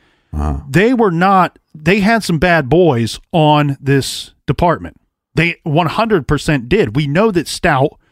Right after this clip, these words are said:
Speaker 2: loses his job. There was another officer that was caught on one of those baby cams. You know, you have the baby cam that you set up in your
Speaker 1: Yeah.
Speaker 2: living room or somewhere in your home.
Speaker 1: Yeah.
Speaker 2: He was going over to th-, these people's home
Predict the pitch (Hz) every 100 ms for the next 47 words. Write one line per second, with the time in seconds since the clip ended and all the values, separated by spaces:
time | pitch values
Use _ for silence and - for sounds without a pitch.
0 | _ - 147 160 139 127 165 117 117 90
1 | 85 135 - _ _ _ - - 180 175
2 | 175 160 156 220 214 151 139 131 135 -
3 | 131 131 - _ _ - 151 147 151 -
4 | 175 175 180 - 156 151 160 165 147 123
5 | 107 151 165 185 165 180 175 185 202 -
6 | - _ _ _ 147 147 143 143 135 120
7 | 143 143 160 - 160 156 139 127 - 143
8 | 147 147 139 131 123 - 78 78 135 147
9 | 147 143 151 147 139 147 147 139 135 120
10 | 131 139 165 - _ 85 69 - - -
11 | _ _ _ _ _ _ _ _ _ _
12 | 139 220 302 160 170 196 185 180 175 180
13 | 165 156 139 160 170 - 196 170 143 165
14 | 170 180